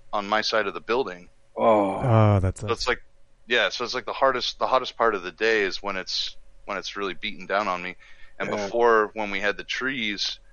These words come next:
Speaker 1: the sun would kinda, like, go below the tree line, you know, after
Speaker 2: Right.
Speaker 1: what, seven, f-,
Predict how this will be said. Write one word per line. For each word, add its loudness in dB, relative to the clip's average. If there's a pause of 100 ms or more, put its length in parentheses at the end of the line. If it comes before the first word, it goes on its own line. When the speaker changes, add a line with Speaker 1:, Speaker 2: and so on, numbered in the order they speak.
(400)
Speaker 1:
the 2
sun 0
would -4
kinda, 0
like, 0
go 0
below 0
the -2
tree -2
line, -2 (400)
you -8
know, -6
after -4
Speaker 2:
Right. 4
Speaker 1:
what, 0 (280)
seven, -2
f-, -16